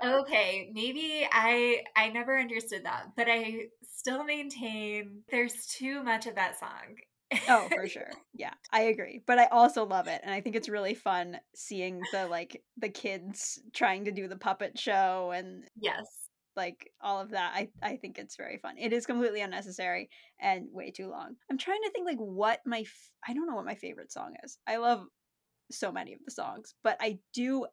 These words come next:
Speaker 2: absolutely love the Do Re Mi scene, even though that goes on way too long. Like, it's a very, very long sequence.
Speaker 1: No, because they're going all around Salzburg. No, I, I wouldn't cut one second of that song.
Speaker 2: It's so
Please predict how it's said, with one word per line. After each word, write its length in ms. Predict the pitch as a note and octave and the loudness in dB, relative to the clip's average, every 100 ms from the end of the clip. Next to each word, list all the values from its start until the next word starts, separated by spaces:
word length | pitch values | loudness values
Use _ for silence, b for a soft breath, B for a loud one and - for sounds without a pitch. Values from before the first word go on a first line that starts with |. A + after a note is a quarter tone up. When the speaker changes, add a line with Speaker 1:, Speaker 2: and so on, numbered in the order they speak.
| - | -4
Speaker 2:
absolutely 500 | G#3 G3+ - G3+ G3 | -4 -4 -8 -10 -8
love 260 | F3+ - A#3+ | -8 -10 -8
the 80 | G3+ | -8
Do 180 | G3 F#3 | -6 -6
Re 180 | F#3 F3+ | -6 -8
Mi 400 | F3 F#3 F#3+ - | -10 -12 -12 -14
scene, 460 | - - G3 F#3+ G#3+ | -14 -12 -12 -10 -10
even 200 | G#3 A3 | -6 -2
though 180 | A3 - G3 | -2 -2 0
that 280 | G3+ F#3 | 0 0
goes 200 | A3 A#3+ | 0 4
on 200 | B3 B3+ | 4 4
way 140 | B3+ B3+ | 2 -2
too 160 | C#4+ C4+ | -2 0
long. 340 | B3+ C4 C4 | 2 0 -2
Like, 160 | A#3 B3 | -4 -2
it's 100 | C4 | -2
a 60 | |
very, 460 | F#3+ E3 F#3+ F#3 G3 | -2 -4 -2 -2 -2
very 200 | F#3+ F#3+ | -4 -4
long 240 | - F#3+ A3 | -6 -8 -10
sequence. 320 | F3+ - A3 | -12 -6 2
Speaker 1:
No, 260 | D#4+ D#4 | 2 2
because 260 | C#4 D4 - | -2 -6 -2
they're 140 | D4+ D4 | 0 2
going 240 | D4+ E4 | 2 2
all 120 | E4+ | 0
around 320 | E4+ D#4+ D#4 D4 | 0 -2 -2 -2
Salzburg. 640 | B3 E4 D#4+ - G3 - | -2 -2 -4 -4 -4 -10
No, 260 | A#3+ C4 A#3+ | -2 2 2
I, 600 | G3 - A#3 B3+ C#4 C4 - A3 | 0 0 2 2 2 -2 -2 0
I 140 | A3+ | 2
wouldn't 280 | C4+ C#4 A#3+ | 0 -2 -6
cut 260 | - A3+ F#3 | -2 0 0
one 240 | G#3 A#3 | -4 -4
second 320 | A#3 G#3+ F3+ | -6 -6 -8
of 80 | E3 | -6
that 260 | E3+ - - | -6 -6 -10
song. 300 | - - - | -12 -14 -12
Speaker 2:
It's 300 | G#3 - - | -12 -12 -16
so 640 | - - A#3 A3+ A#3 | -12 4 6 8 4